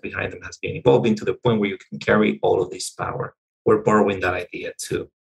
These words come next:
And the third one is simply the fact that the world truly does need to win a fossil fuels. If you remove that condition, we just keep burning fossil fuels. So I, I think all of those three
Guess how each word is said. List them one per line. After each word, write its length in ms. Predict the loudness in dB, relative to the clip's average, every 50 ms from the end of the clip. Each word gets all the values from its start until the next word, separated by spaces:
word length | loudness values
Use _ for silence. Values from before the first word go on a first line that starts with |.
| _ _ _ -4
And 140 | 0 0 2
the 80 | 0 0 0 2
third 200 | 2 4 4 2 2 0 0 -2
one 100 | -4 -6 -10 _ _ _ _ _ 2 2
is 220 | 4 2 0 0 2
simply 280 | 2 2 4 4 2
the 180 | 2 0 0 0 0
fact 160 | 0 0 0
that 100 | -2 -2
the 140 | -4 -4 0 2
world 400 | 4 4 4 4 2 0 -2 -6 -14 _ _ _ _ _ _ _ _
truly 400 | -2 2 4 6 6 6 4 2 2 2 2
does 160 | 0 0 -4 -6 -6 -6
need 280 | -4 -6 -6 -8 -12 -16 _ _ _ _ _ 0
to 100 | 0 0
win 340 | 2 0 0 -2 -2 -2 -4 -6 -8 -10 -12 _ -8
a 80 | -8 -4
fossil 420 | 0 0 0 0 -2 -4 -8 -10
fuels. 340 | -12 -14 -18 -20 -18 -16 -16 -16 -16 _ _ _ _ _ -2
If 100 | 0 4 6
you 80 | 6 8
remove 260 | 8 8 6 6 4
that 200 | 4 2 2 0
condition, 680 | -2 -6 -2 -2 -2 -2 -2 -4 -6 -6 -8 -8 -10 -12 _ _ _ _ _ _
we 100 | 0 2
just 200 | 2 0 -4 -8 -8
keep 140 | -10 -6 -4
burning 240 | -4 -4 -4 -6 -12 -14
fossil 280 | -12 -12 -12 -12 -12 _ _
fuels. 200 | -12 -10 -4 0
So 80 | 0
I, 180 | 2 2 2 0
I 20 | 0
think 260 | 2 2 4 4 6
all 100 | 6 6
of 80 | 6 6
those 240 | 4 2 2 0
three 320 | -2 -2 -2 -2 -2 -6